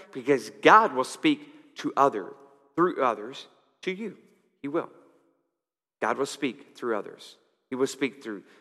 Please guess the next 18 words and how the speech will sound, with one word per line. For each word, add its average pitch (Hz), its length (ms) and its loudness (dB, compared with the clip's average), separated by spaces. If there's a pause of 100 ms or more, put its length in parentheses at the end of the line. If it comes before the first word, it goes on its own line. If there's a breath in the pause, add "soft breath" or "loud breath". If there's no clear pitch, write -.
(600 soft breath)
through 101 80 -6
the 90 60 -12
Bible. 160 460 2 (680)
He 131 100 -6
will 123 140 -4
speak 160 380 -2
through 123 240 -8
all 185 280 -2
of 165 60 0
these 113 220 -12
things. - 240 -20 (580)
And - 60 -18
so 147 140 -6
just 170 440 -2
include 135 480 -4
him 107 140 -6
in 90 100 -12
that. 87 200 -16